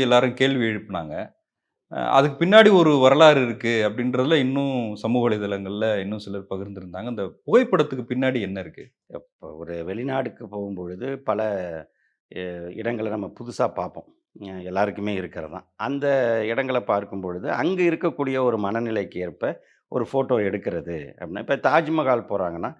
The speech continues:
Speaker 2: அது ஒரு குறிப்பிட்ட ஆங்கிள்ல ஒரு ஃபோட்டோ எடுக்கிறது எல்லாருக்குமே இருக்கும். அந்த தாஜ்மஹால் தெரியணும். அப்புறம் வந்து தாஜ்மஹாலை தொடுற மாதிரி வந்து கையை இப்படி வச்சுக்கிட்டா வரும் அப்படிங்கிறதெல்லாம் ரொம்ப,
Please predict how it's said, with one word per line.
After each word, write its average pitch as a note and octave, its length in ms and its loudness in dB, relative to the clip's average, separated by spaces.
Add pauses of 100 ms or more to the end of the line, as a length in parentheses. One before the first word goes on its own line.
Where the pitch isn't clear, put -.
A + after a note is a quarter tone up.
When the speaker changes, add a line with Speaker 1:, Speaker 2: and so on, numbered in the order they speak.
(320)
Speaker 2:
அது D3 160 2
ஒரு D#3 200 2
குறிப்பிட்ட F3+ 440 0
ஆங்கிள்ல E3 440 4
ஒரு B2+ 120 0
ஃபோட்டோ B2+ 260 0
எடுக்கிறது G#2 340 0
எல்லாருக்குமே G2 640 -2
இருக்கும். D#2+ 300 -12
அந்த G2+ 180 -6
தாஜ்மஹால் G2+ 640 -2
தெரியணும். G2 520 -4 (380)
அப்புறம் C3+ 280 6
வந்து B2+ 260 0
தாஜ்மஹாலை C#3 680 6
தொடுற D3 380 6
மாதிரி C#3+ 340 6 (220)
வந்து B2 260 4 (160)
கையை B2+ 260 4
இப்படி A2 200 4
வச்சுக்கிட்டா A2 460 2 (420)
வரும் B2+ 320 6
அப்படிங்கிறதெல்லாம் A#2 720 4
ரொம்ப, C3 220 2